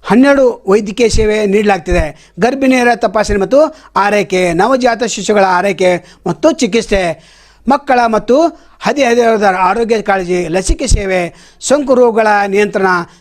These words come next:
ಸಕ್ಕರೆ ಕಾಯಿಲೆ, ರಕ್ತದೊತ್ತಡ ನಿವಾರಣೆ, ಸಣ್ಣ ಪುಟ್ಟ ಕಾಯಿಲೆಗಳಿಗೆ ಆರೈಕೆ ಸೇವೆ ಮಾಡಲಾಗ್ತದೆ. ಹೆಚ್ಚಿನ ಚಿಕಿತ್ಸೆ ಅಗತ್ಯ ಇರುವಂಥ ಸಮಸ್ಯೆಗಳಿಗೆ ಸಂಬಂಧಿಸಿದ ಆಸ್ಪತ್ರೆಗಳೇ ರೆಫರಲ್ ಸೇವೆ ಮತ್ತು ವಯೋವೃದ್ಧರ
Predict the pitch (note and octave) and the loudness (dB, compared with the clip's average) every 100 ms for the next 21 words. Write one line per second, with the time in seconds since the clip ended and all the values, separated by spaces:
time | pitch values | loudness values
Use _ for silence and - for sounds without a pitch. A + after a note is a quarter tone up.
0 | - A3+ C4 C4+ - A3+ G#3 F#3+ F3+ - | -8 -6 0 -2 0 0 2 0 0 -2
1 | C4 A#3+ A#3 A#3+ A3+ G3+ F#3+ F3+ F3+ E3+ | -2 -2 -2 -2 0 2 0 -2 -4 -6
2 | - - C4+ D4+ D4 C4+ G#3 B3 A3 G3+ | -16 -6 -2 0 0 -2 -2 0 0 0
3 | F#3 F#3 C#4 E4 - - - F#3 A3+ B3+ | -2 0 0 -2 -8 -20 -6 -2 0 0
4 | B3 G#3+ G#3 G3 F#3 G#3+ G3+ G3 F#3 F3 | 0 0 0 2 0 0 -2 -2 -2 -2
5 | - - - C#4 D4+ C4+ C#4 A3+ A#3 B3 | -8 -12 -4 -2 0 -2 -2 -2 0 0
6 | G#3+ G#3 F#3 G3+ G3+ F#3 F#3+ G3+ G3 F#3 | 0 0 0 0 0 0 -2 0 -2 0
7 | G3 F3+ - - - - G3+ G3 - D4+ | 0 -2 -6 -16 -10 -2 2 2 2 0
8 | E4 - - A3+ - B3+ G#3+ G#3+ G3+ - | 0 -4 -4 -2 0 -2 0 0 0 -4
9 | _ _ _ - G3 G#3 C#4 C#4 B3 A3 | _ _ _ -4 -2 0 0 0 0 0
10 | G#3 G3 G#3+ D#4 E4 - G3+ B3 C4 G#3+ | 0 -4 0 0 -2 -8 0 2 2 2
11 | A#3 | 2